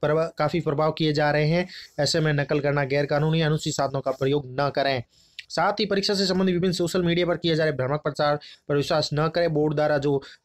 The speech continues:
प्रतिष्ठित समाचार पत्र हैं, बोर्ड की जो वेबसाइट है डब्ल्यू डब्ल्यू डॉट आर एस एम एस एस बी राजस्थान डॉट जी ओ वी पर प्रकाशित जानकारी को ही अधिकृत माना जाए। इसके साथ ही विभिन्न प्रकार की सूचनाओं के लिए आर एस एम एस एस बी डॉट राजस्थान डॉट जी ओ वी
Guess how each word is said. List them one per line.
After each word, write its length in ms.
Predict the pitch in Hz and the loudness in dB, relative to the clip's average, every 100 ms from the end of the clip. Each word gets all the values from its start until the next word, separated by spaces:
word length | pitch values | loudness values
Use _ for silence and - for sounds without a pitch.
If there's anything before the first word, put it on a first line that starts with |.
| _ | _
प्रतिष्ठित 600 | - - 220 - 202 - | -8 -4 -4 0 -4 -2
समाचार 340 | 156 151 156 151 | -2 0 0 -2
पत्र 260 | 156 - | -2 0
हैं, 240 | 156 156 147 | 0 2 2
बोर्ड 180 | 143 | 0
की 100 | 147 | -2
जो 140 | 135 135 | -2 -2
वेबसाइट 500 | 123 160 170 208 185 | 0 -2 0 -2 0
है 240 | 170 165 160 - - | 0 0 -2 -12 -6
डब्ल्यू 300 | 156 175 180 | -2 0 2
डब्ल्यू 260 | 170 170 | 2 2
डॉट 240 | 165 165 160 - | 2 0 0 0
आर 220 | 147 147 | 2 2
एस 240 | 147 - | 0 0
एम 100 | 151 | -2
एस 340 | 156 - 147 - | -2 -4 -4 -2
एस 120 | 135 | -2
बी 240 | 151 156 147 151 - - _ - | -2 -2 -4 -10 -14 -20 _ -4
राजस्थान 560 | 127 143 196 220 220 190 | -2 0 0 0 2 2
डॉट 200 | 180 143 | 2 0
जी 120 | 156 | 0
ओ 80 | 160 | 2
वी 280 | 151 156 165 _ - _ - | 2 0 -4 _ -20 _ -4
पर 80 | |
प्रकाशित 500 | 143 156 151 160 160 | -2 -2 0 -2 -2
जानकारी 440 | 123 143 139 151 143 | 0 0 0 0 0
को 160 | 147 | 0
ही 100 | 147 | 0
अधिकृत 340 | 139 135 143 131 | 0 -2 -4 -4
माना 280 | 127 127 127 | -2 -2 0
जाए। 300 | 117 131 123 | 0 0 0
इसके 200 | - - | -4 -4
साथ 200 | 196 185 | 0 0
ही 260 | 180 185 185 - _ 147 | 2 0 -2 -8 _ -2
विभिन्न 220 | 170 185 | 2 2
प्रकार 200 | 175 170 | 2 2
की 100 | 160 | 0
सूचनाओं 440 | 175 156 170 170 | -2 -2 0 0
के 160 | 160 156 | 2 2
लिए 160 | 156 | 2
आर 400 | 160 151 151 151 | 2 2 2 2
एस 200 | 147 143 | 2 0
एम 160 | 156 151 - _ _ | 0 -2 -4 _ _
एस 140 | 196 214 | -4 -2
एस 120 | 196 | -2
बी 100 | 208 | 0
डॉट 320 | 175 170 165 | 2 0 0
राजस्थान 440 | 143 143 143 156 151 | 0 0 2 0 2
डॉट 180 | 139 123 | 0 0
जी 160 | 143 | 0
ओ 140 | 220 208 | 2 2
वी 140 | 190 | 0